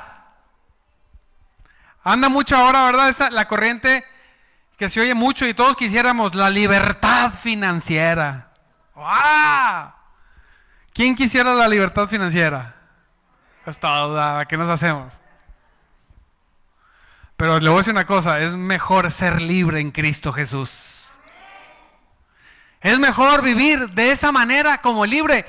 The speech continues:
¿Sabe qué? Es lo mejor que Él dice, dice, "Estad pues firmes en la libertad con que Cristo nos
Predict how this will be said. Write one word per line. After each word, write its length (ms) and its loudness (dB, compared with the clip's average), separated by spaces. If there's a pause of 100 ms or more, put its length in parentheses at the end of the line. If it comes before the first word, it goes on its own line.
(180)
¿Sabe 300 0
qué? 540 -2
Es 120 0
lo 120 0
mejor 600 0 (220)
que 100 0
Él 80 -2
dice, 640 -2 (2000)
dice, 520 0
"Estad 520 0
pues 220 0
firmes 580 0
en 100 -4
la 80 0
libertad 760 0
con 220 -4
que 180 -4
Cristo 600 0
nos 480 0